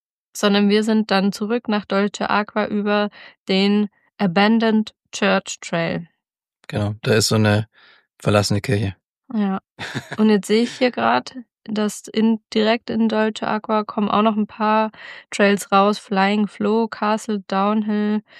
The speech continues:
Speaker 1: die haben wir gar nicht gemacht.
Speaker 2: Ja, weil die aber eben auch nicht so super frequentiert aussahen und auch von den Bewertungen her jetzt nicht so, so waren, dass wir gesagt haben, wahrscheinlich ist das irgendwie der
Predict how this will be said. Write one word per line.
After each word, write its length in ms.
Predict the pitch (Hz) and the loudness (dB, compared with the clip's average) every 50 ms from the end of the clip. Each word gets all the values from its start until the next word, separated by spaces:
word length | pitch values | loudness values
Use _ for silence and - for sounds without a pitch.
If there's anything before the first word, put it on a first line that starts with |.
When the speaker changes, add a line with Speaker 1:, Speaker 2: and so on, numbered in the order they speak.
| - - _ _ - | -20 -20 _ _ -2
Speaker 1:
die 120 | - 214 196 | 0 0 2
haben 140 | 202 202 | 2 2
wir 80 | 196 190 | 2 2
gar 120 | 190 190 | 2 2
nicht 140 | 190 185 - | 0 0 -2
gemacht. 600 | - 185 185 190 202 226 254 - - - - - - _ _ _ - | -2 0 2 2 2 2 0 -2 -6 -18 -20 -20 -20 _ _ _ -6
Speaker 2:
Ja, 320 | - 117 113 113 117 117 | -2 2 4 4 4 4
weil 200 | 107 110 110 117 | 4 4 4 4
die 160 | 120 123 120 113 | 4 4 2 2
aber 180 | 113 113 110 | 4 2 2
eben 240 | - 113 117 113 113 | 2 2 0 0 0
auch 380 | - - 113 110 113 107 - 113 | 0 0 0 0 0 0 0 0
nicht 320 | 110 113 113 - - - | 0 0 -2 -4 -6 -6
so 600 | - - 113 110 110 113 113 113 110 110 110 107 - _ _ _ _ _ _ _ _ _ _ _ _ _ _ _ | -2 -2 0 0 0 0 0 2 2 0 0 -2 -4 _ _ _ _ _ _ _ _ _ _ _ _ _ _ _
super 540 | - - - 120 123 - 117 113 110 110 110 107 - | -8 -2 -2 -2 0 2 2 4 4 4 2 0 -4
frequentiert 680 | - - 123 120 - - 120 110 - - - 120 110 | -8 -4 -4 -2 -2 0 -2 -2 -2 0 0 0 0
aussahen 640 | 113 - 110 113 113 - - 120 113 117 117 120 120 | 2 0 0 0 0 -2 0 0 2 2 2 0 0
und 260 | - - 120 110 107 | -2 -2 -4 -2 -2
auch 160 | 113 113 107 - | -2 -2 -2 -2
von 140 | - 113 | -2 -2
den 100 | 113 107 | -2 0
Bewertungen 640 | 101 107 104 104 107 110 120 120 - 117 110 110 110 | 0 0 0 2 2 2 2 2 0 0 0 0 0
her 160 | 110 110 110 | 0 0 0
jetzt 180 | 110 110 - - | -2 -2 -2 -2
nicht 220 | 113 113 113 - | -2 0 0 -2
so, 420 | - - 117 110 107 107 107 107 110 - _ _ _ _ _ _ _ _ _ _ _ _ _ _ _ _ | -4 -2 0 0 2 2 0 0 -2 -6 _ _ _ _ _ _ _ _ _ _ _ _ _ _ _ _
so 300 | - 214 135 117 113 110 | -10 -4 0 0 2 4
waren, 180 | 113 110 110 110 | 4 4 4 4
dass 180 | 107 107 - 113 | 2 0 0 0
wir 100 | 110 110 | 0 0
gesagt 380 | 113 104 107 107 110 110 - - | 0 0 0 0 0 0 0 -2
haben, 340 | 110 110 107 107 110 - - _ _ _ | 0 2 2 0 0 -2 -4 _ _ _
wahrscheinlich 520 | - 120 113 107 - 110 110 113 113 113 - | -4 -2 0 0 2 2 2 2 0 0 -2
ist 180 | 123 - - | -6 -6 -4
das 160 | - 117 - - | -2 -2 -2 0
irgendwie 400 | 110 117 113 113 110 107 107 104 | 0 0 0 2 2 2 0 0
der 340 | 110 107 104 104 104 - | 0 0 0 0 -2 -4